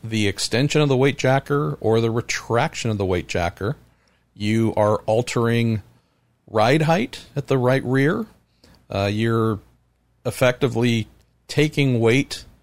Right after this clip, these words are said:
and moving it onto, diagonally onto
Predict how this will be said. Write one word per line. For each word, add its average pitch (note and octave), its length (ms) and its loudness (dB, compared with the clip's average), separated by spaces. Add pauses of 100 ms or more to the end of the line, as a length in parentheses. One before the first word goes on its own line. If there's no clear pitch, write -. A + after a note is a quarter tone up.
(300)
and A2+ 240 0
moving B2+ 400 2
it - 220 -2
onto, C3 840 0
diagonally A#2 840 0
onto C3 680 0